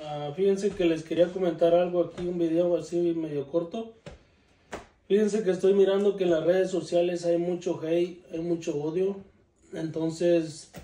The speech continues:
pues no me está afectando a mí, ¿verdad? Pero sí miro que, que mucha gente, pues, dice muchas cosas malas ahí, todo eso, ¿verdad? Entonces,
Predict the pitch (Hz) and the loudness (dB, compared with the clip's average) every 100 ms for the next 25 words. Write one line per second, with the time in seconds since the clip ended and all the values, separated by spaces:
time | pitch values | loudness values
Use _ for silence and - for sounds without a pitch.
0 | - _ _ _ _ - - _ _ - | -20 _ _ _ _ -20 -20 _ _ -4
1 | 160 160 208 247 - 240 220 185 180 196 | -2 4 4 4 4 0 0 2 4 6
2 | 196 165 175 185 175 165 160 147 185 185 | 6 4 2 0 -8 -2 0 2 2 2
3 | 175 160 151 - 175 185 190 185 175 151 | 0 0 -2 -4 -2 2 2 0 -2 -4
4 | 147 135 127 - _ _ _ - _ _ | -4 -4 -6 -12 _ _ _ -20 _ _
5 | _ _ _ - 156 170 165 175 180 180 | _ _ _ -8 -2 -2 0 0 0 -2
6 | 185 170 156 147 156 147 131 - - 165 | 0 2 0 -4 -8 -8 -8 -14 -20 -14
7 | 156 160 170 170 175 160 165 165 170 147 | -8 -2 0 0 -2 -4 -2 0 0 0
8 | 127 170 175 160 - 135 151 170 170 156 | -6 -2 0 -2 -6 -8 -6 -4 -4 -2
9 | 151 165 170 160 151 165 170 170 156 156 | -6 -4 -4 -4 -2 -4 -4 -6 -8 -4
10 | 175 160 - | -4 -4 -12